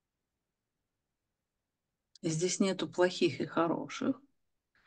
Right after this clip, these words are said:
Здесь есть цель, которой подчинена наша беседа. Я понимаю, что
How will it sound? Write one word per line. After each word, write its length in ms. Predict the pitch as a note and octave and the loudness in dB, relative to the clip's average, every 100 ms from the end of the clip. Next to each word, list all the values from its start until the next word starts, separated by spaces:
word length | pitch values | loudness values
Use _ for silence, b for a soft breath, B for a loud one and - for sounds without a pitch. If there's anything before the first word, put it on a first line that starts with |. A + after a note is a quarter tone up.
| b b - | b b -8
Здесь 500 | D3+ D3+ F#3 F3+ - | -4 4 6 6 2
есть 500 | D3 D3+ - - - | 2 2 -2 -6 0
цель, 500 | - F3 D#3+ C4+ - _ _ | 6 8 8 4 0 _ _
которой 680 | - D#3+ - G#3 G3+ F3+ - _ _ _ _ - | -8 -4 2 4 4 2 -2 _ _ _ _ 2
подчинена 800 | E3 D#3+ - E3+ E3 E3 D#3+ F3 | 2 4 2 4 6 6 6 6
наша 400 | E3+ D#3 D#3 D#3+ | 6 4 2 -2
беседа. 500 | D#3 C#3+ - D3 D3 - _ _ _ _ _ _ _ _ _ _ _ _ _ _ _ _ _ _ _ _ _ - | -2 -4 -6 -8 -10 -16 _ _ _ _ _ _ _ _ _ _ _ _ _ _ _ _ _ _ _ _ _ 4
Я 140 | F3+ | 4
понимаю, 680 | F3+ F#3+ F#3+ G3+ F#3+ E3 D#3+ | 6 4 6 8 10 8 8
что 720 | - - E3 D3+ D3 C3+ - | 2 -4 -2 0 0 -2 -4